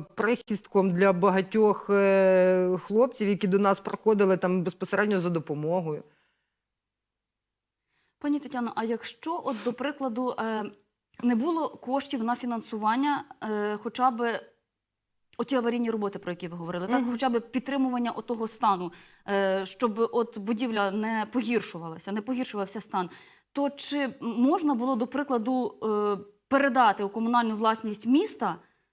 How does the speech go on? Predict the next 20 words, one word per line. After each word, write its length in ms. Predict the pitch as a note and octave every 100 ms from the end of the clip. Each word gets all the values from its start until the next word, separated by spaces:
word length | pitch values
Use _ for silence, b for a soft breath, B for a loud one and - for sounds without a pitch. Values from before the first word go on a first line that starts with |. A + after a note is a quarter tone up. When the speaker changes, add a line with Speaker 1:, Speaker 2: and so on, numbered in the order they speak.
| _ _
Speaker 2:
кінотеатр 480 | B3+ B3+ C#4 D4 C4
«Планета» 380 | B3 B3+ C4 A#3+
раніше? 560 | B3 C#4 A#3 - E3 - _ _ _ _ _ _ _ _ _ _ _
Speaker 1:
Ну, 1120 | D#3 D#3+ D#3+ E3 E3 E3 F3 F#3 G3 A3 A3+ G#3
мабуть. 480 | F3+ D#3 F#3 D4 _ _ _ _ _ _ _ _ _ _ _ _ -
Мабуть, 460 | E3 D#3 A#3 -
можна 360 | F3 G#3+ C4+ A#3
було. 300 | G3 F3+ F3+ b b b
Але 200 | E3+ F3
ви 100 | F#3
ж 60 | F#3+
бачите, 500 | B3 F4 - - F#3+
що, 480 | - - F3+ E3+ E3 E3 -
е, 400 | E3 D#3+ D#3 D3+
ну, 340 | E3+ F3 D3 C#3 D#3+ - _
сесія, 680 | - G#3 D4 - C4+ G#3 F#3+
крайня 380 | - A#3+ C4+ G#3+
сесія 440 | F#3 A#3 A#3+ G#3
показала, 600 | F#3 F3 F3+ F#3+ A3+ A3
що 220 | - F#3